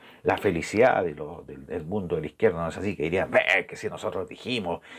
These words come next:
que el gobierno estaba celebrando antes de tiempo y esto, y por esa razón esto nuevamente se volvió a complicar". Porque simplemente, es decir, eh, no, no, no escuchan lo que en este caso dijo el ministro París,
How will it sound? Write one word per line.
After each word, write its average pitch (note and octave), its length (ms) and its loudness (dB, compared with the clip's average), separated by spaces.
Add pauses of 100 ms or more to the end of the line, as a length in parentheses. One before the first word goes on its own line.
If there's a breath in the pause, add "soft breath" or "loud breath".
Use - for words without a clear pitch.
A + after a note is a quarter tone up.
(100)
que F#2+ 100 4
el F#2+ 80 4
gobierno G2 360 4
estaba D#2+ 340 2
celebrando G2 540 0
antes F#2 260 0
de F2+ 80 -2
tiempo G2+ 420 0
y G2+ 120 4
esto, A2+ 240 0 (200 loud breath)
y G#2 100 4
por D3 180 10
esa B2 200 4
razón A2+ 400 2
esto - 260 -2
nuevamente G#2 400 0
se A2 100 0
volvió G2 200 6
a - 20 6
complicar". F2 400 0 (440 soft breath)
Porque A2+ 260 4
simplemente, G#2 760 2 (480 loud breath)
es - 160 0
decir, G2+ 340 4
eh, F2+ 520 4
no, G2 320 6
no, F#2 440 2
no G2+ 120 4
escuchan E2+ 640 2
lo E2 120 0
que D#2 280 -6
en E2+ 80 -4
este E2+ 220 -4
caso E2+ 360 2
dijo F2+ 220 2
el D#2+ 60 2
ministro E2 280 -4
París, F2 400 2